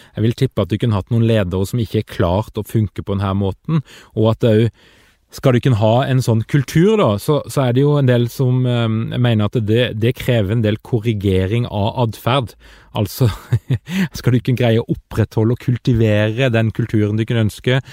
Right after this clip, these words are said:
så betyr det også at en må gi en del tilbakemeldinger når folk bryter normen for hvordan det skal være her.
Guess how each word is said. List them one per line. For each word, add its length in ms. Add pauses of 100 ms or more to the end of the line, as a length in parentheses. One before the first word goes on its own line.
(160)
så 120
betyr 380
det 160
også 400
at 180
en 140
må 100
gi 160
en 140
del 160
tilbakemeldinger 800
når 140
folk 420
bryter 800 (540)
normen 560 (240)
for 200
hvordan 300
det 80
skal 180
være 260
her. 200